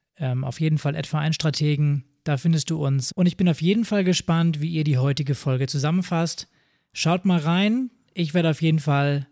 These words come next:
auch mein Bestes geben. Heute geht es mal wieder um das Thema Geld und um die Finanzierung von deinem Verein.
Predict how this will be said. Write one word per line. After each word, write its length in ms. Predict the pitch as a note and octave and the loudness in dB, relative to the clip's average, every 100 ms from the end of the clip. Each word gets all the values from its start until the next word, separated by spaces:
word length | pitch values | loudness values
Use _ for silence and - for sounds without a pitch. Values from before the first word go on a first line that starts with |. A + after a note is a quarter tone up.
| _ - | _ -8
auch 160 | A2+ | 0
mein 180 | C#3 B2+ | 0 2
Bestes 320 | B2 - B2+ | 0 -2 -6
geben. 380 | - C3 B2+ A#2 _ _ _ _ _ _ | -8 -8 -10 -14 _ _ _ _ _ _
Heute 200 | G3+ A3+ | 0 2
geht 160 | G#3 G3 | 0 2
es 80 | |
mal 120 | F#3+ F3 | 2 2
wieder 140 | F3+ | 2
um 60 | D#3+ | 0
das 160 | D#3 | 0
Thema 340 | - D#3+ D3+ C3 | 0 0 0 0
Geld 480 | C3 D3+ A3 - | 0 0 -2 -6
und 160 | - D#3+ | -6 -2
um 80 | D3 | 0
die 80 | C#3 | 0
Finanzierung 680 | D#3 C#3+ B2 E3 D#3+ D#3+ | 0 0 0 0 2 0
von 180 | D3+ C#3+ | 0 -2
deinem 220 | B2 B2 | 0 -2
Verein. 480 | B2 C#3 B2 A#2+ A#2+ | -4 -6 -8 -10 -12